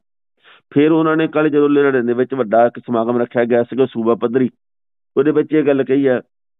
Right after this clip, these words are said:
ਕਿ ਹਲਵਾਰੇ ਵਾਲਾ airport ਬਹੁਤ ਜਲਦ ਸ਼ੁਰੂ ਹੋਣ ਲੱਗਾ, ਉਹਦੇ ਲਈ ਅਸੀਂ ਸਾਰੀਆਂ ਫਾਰਮੈਲਿਟੀਆਂ ਪੂਰੀਆਂ ਕਰ ਲਈਆਂ।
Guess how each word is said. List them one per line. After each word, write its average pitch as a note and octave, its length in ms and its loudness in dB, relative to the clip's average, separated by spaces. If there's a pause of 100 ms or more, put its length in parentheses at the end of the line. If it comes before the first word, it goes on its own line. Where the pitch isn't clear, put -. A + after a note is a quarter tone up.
(720)
ਕਿ C3 160 2
ਹਲਵਾਰੇ B2+ 480 0
ਵਾਲਾ B2+ 320 0
airport C#3 440 -2
ਬਹੁਤ B2 260 0
ਜਲਦ A#2+ 220 0
ਸ਼ੁਰੂ C3 300 0
ਹੋਣ A#2+ 160 2
ਲੱਗਾ, A#2+ 300 0 (800)
ਉਹਦੇ C3+ 220 2
ਲਈ C#3 240 2
ਅਸੀਂ A#2+ 180 0
ਸਾਰੀਆਂ A#2 360 0
ਫਾਰਮੈਲਿਟੀਆਂ A#2 640 -2
ਪੂਰੀਆਂ A#2 300 0
ਕਰ A2+ 200 -2
ਲਈਆਂ। B2 260 0